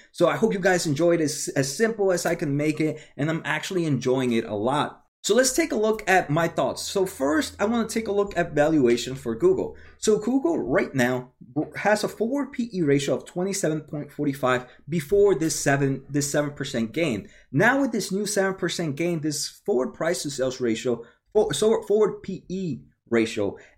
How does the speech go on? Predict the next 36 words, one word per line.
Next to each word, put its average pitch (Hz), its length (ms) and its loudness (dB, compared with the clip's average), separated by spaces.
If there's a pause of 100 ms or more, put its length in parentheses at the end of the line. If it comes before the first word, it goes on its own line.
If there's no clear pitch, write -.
and 170 160 2
I 185 80 4
do 240 160 -4
believe 240 260 -2
Google 208 480 4
is 175 220 0
in 175 180 -2
a 139 60 -2
place 180 440 0
where 156 440 0
price 202 280 0
to 180 80 -8
sales 175 300 -2
ratio 156 320 -2
doesn't 131 300 -4
make 120 140 -4
sense. - 280 -8
This 156 220 -8
is 269 120 -8
a 165 60 -6
pla-, 156 260 -4
a 139 80 -2
company 156 440 -6 (240)
that 135 180 0
we're 147 120 0
looking 156 440 -2
at 143 240 -4
forward 147 480 0
P 139 220 -8
E 175 100 -4
ratio. 120 400 -2 (320)
With 165 140 2
this 175 180 2
seven 220 320 0
percent 226 400 -4
gain, 113 380 0